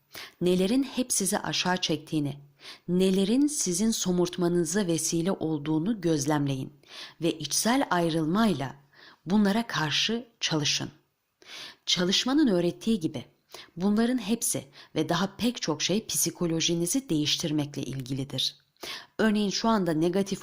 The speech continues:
olup olmadığınızı gözlemleyin. Buna mı uyacaksınız? Şu andaki bu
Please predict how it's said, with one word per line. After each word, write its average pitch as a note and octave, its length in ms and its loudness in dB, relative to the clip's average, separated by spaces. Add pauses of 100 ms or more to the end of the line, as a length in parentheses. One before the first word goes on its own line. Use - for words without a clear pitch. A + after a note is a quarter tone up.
olup E3+ 300 0
olmadığınızı E3+ 720 2
gözlemleyin. D#3+ 720 2 (1800)
Buna G#3 160 6
mı F4 120 6
uyacaksınız? - 920 0 (680)
Şu - 280 2
andaki F#3 680 0
bu E3+ 240 -2